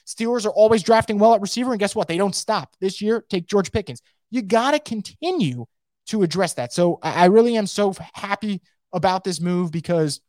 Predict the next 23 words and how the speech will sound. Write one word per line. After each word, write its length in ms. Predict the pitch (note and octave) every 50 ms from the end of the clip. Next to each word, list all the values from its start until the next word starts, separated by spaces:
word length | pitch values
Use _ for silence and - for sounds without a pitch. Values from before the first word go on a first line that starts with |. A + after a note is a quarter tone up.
| _ _ _ _ _
it's 160 | - G#3 - -
showing 320 | - A3 A3 G#3 G#3 G3+
the 60 | G3
Saints 280 | F#3 - G#3 G3+ F#3+ -
are 60 | F3+
getting 240 | F3+ F#3 F3+ F3 F3
with 140 | E3+ E3 -
the 60 | D3+
times, 460 | - - D3+ C#3 C#3 C3 B2+ B2 - _ _ _ _ _ _
because 240 | F#3 D#3+ - G3 F3
the 80 | G3+
days 400 | F3+ D#3 G3 G3+ G#3+ A3+ A3 F3
of 140 | F#3+ F3+ D#3+
relying 540 | F#3 F#3 F3 F3 G3 G#3 A3 A3+ A3+ A3 G#3
on 120 | G3 F#3+
undrafted 640 | F3 F#3 G#3+ B3 A#3 G3 A3+ A#3 A#3+ A3+ - B3 A3+
receivers 480 | A3 A3+ G3+ - A3+ G#3+ G3 G3+ G3+ F#3+
to 120 | - D#3+
save 280 | - - G3+ G#3+ A#3 G#3+
your 160 | A3 G#3 F#3+
ass, 380 | F3+ E3+ E3+ E3+ D#3+ - - - _ _ _ _ _ _ _ _ -
that's 200 | F#3 F#3 F#3 -
over. 360 | F3 C#3 A#2+ A#2 A2 A2 -